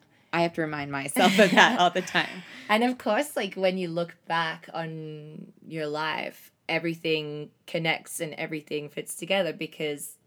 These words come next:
Speaker 2: that's how you got to where you
Speaker 1: Yeah.
Speaker 2: are now. You know, that's, it's the path that you took. But there are definitely moments where you can look back and think, like, "If I didn't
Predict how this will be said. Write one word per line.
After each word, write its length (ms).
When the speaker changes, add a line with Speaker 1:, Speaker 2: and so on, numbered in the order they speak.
Speaker 2:
that's 180
how 140
you 160
got 300
to 100
where 120
you 140
Speaker 1:
Yeah. 180
Speaker 2:
are 60
now. 380
You 100
know, 160
that's, 320
it's 220
the 100
path 260
that 100
you 80
took. 380
But 300
there 200
are 260
definitely 840
moments 720
where 140
you 100
can 220
look 200
back 300
and 200
think, 360
like, 300
"If 220
I 140
didn't 480